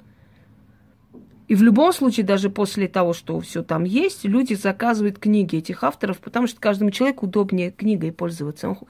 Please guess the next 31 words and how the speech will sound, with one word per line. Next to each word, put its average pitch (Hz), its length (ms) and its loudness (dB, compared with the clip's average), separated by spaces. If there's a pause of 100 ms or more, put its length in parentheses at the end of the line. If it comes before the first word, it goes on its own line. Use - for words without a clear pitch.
(340)
он 240 140 4
считает 247 440 2
книгу 277 400 4
определенным 214 760 2
каким-то 196 420 -4
символом, 175 680 -2
понимаете, 208 500 -4
этой 180 200 -6
силой. 269 500 -2 (680)
И 220 100 0
вот, 262 260 2
э, - 240 -6
эту 233 260 -2
книгу 269 380 2
хранит 208 440 2
дома. 170 420 2
И 247 120 -4
пользуется 247 720 0
или 196 160 2
не 214 120 4
пользуется, 247 440 0
но 214 140 4
знает, 208 280 4
что - 160 -8
есть 233 320 2
книга, 254 380 2
которую 185 340 -2
можно 247 240 2
передать 196 400 -4
своим 190 360 -4 (540)
потомкам. 180 520 0